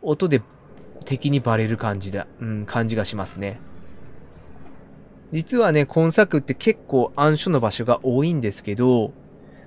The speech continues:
手持ちの光源っていうのが、この懐中電灯しかないんですけど、これ、手動式なんですよね。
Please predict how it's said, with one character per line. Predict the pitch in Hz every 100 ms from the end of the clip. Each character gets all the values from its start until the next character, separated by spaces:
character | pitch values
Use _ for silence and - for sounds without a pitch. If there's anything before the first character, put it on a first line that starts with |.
| - - -
手 | 175
持 | 190
ち | - 214
の | 226
光 | - 139
源 | 139 160
っ | 147
て | 117
い | 113
う |
の | 104
が、 | 104 117 113
こ | - 226
の | 170
懐 | - 120
中 | 113 123
電 | 117 117
灯 | 127 120
し |
か | - 135
な | 131
い | 131
ん |
で | 104
す | -
け | 101
ど、 | 113 113 104 - - -
こ | - 147
れ、 | 131 123 - -
手 | - -
動 | 160 170
式 | - -
な | 180
ん | 113
で | 92
す | 92
よ | 85
ね。 | 92 101 113